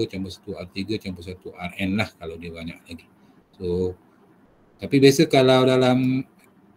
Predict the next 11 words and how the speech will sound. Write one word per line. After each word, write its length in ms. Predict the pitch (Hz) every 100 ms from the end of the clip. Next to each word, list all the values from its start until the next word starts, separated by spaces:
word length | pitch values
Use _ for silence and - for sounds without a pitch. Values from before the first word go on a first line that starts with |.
| _ _ _
test 240 | 135 120 -
ke 80 |
apa, 160 | 107 143
selalu 200 | 127 127
student 380 | 120 120 120 127 123
silap 280 | - 123 104
kat 120 | 98
sini 320 | 107 139 120
ialah 160 | 110 117
dia 120 | 113 -
tak 240 | 92 -